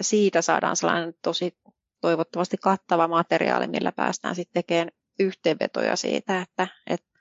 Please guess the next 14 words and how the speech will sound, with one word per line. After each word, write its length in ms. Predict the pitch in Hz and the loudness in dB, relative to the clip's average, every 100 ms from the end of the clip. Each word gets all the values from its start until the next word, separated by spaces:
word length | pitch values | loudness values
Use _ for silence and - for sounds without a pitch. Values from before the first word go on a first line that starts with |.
| _ | _
miten 260 | 185 185 190 | 0 2 4
nuorten 340 | 202 190 165 | 4 4 2
mielestä, 540 | 165 160 160 175 - - _ - | 2 4 4 2 0 -2 _ -2
tai 100 | 180 | 2
näiden 220 | 185 185 | 4 4
kokemusten 520 | 180 180 170 175 156 | 2 2 -2 -2 0
perusteella, 420 | 170 180 - 180 | 0 0 0 0
että 120 | 180 180 | 0 0
miten 200 | 180 180 | 0 2
nuorten 340 | 180 160 170 | 0 0 -2
mielestä, 440 | 165 165 180 - 180 _ | 2 2 2 -2 -12 _
minkälaisia 560 | 175 170 170 170 175 160 | -8 0 2 4 2 0
palvelu- 540 | 165 165 170 170 175 _ _ | 2 2 4 0 -2 _ _
tai 160 | 180 | 0